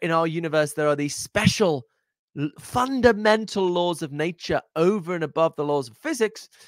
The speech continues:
that ensure that certain physical states produce consciousness. So Chalmers thinks if we were in a purely physical world,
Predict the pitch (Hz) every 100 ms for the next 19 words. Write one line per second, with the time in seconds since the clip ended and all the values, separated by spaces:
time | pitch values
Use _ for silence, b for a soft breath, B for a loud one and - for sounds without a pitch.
0 | b 160 185 180 - - 196 202 151 156
1 | 135 131 - 180 170 - 151 - 156 147
2 | 139 - 147 135 - - 120 127 - -
3 | 131 139 127 95 - - _ b b b
4 | 262 - 320 294 214 240 220 - 233 240
5 | 220 208 196 170 - 165 151 135 156 143
6 | - 208 202 202 254 -